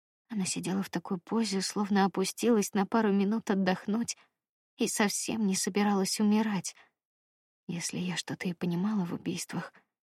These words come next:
а детектив Рэнсом считал, что да. Кристина Дель Вега знала своего убийцу. Как и я.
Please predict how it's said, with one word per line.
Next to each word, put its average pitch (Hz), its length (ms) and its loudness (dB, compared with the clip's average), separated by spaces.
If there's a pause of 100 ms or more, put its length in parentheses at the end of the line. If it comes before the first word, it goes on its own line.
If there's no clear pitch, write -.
(240)
а - 120 -4
детектив 202 500 2
Рэнсом 208 400 6
считал, 214 360 4
что 240 240 4
да. 226 260 6 (920)
Кристина 170 540 -2
Дель 170 200 0
Вега 180 380 -2 (520)
знала 196 480 4
своего 170 540 2
убийцу. 160 500 0 (1000)
Как - 300 -4
и 233 40 6
я. 226 320 2